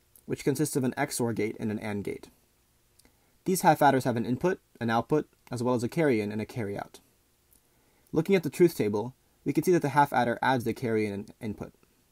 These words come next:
Let's hook up sixteen of these half adders to get a sixteen-bit incrementer.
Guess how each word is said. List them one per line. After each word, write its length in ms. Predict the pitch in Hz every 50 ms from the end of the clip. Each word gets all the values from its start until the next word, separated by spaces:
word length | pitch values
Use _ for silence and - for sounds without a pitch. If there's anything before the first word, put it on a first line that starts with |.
| _ _ _ _ _ _ _ _ _ _ _ _ _ _ _ _ _ _ _ _ -
Let's 160 | - 151 -
hook 160 | - 208 -
up 100 | 165 -
sixteen 320 | - - 160 - - 160
of 80 | 147 127
these 140 | 123 120 -
half 220 | 131 120 113 -
adders 200 | 104 101 98 104 -
to 100 | - 117
get 100 | 117 107
a 40 |
sixteen-bit 540 | 101 - - 139 - - 143 123 113 107 -
incrementer. 460 | - - - - 104 95 - - -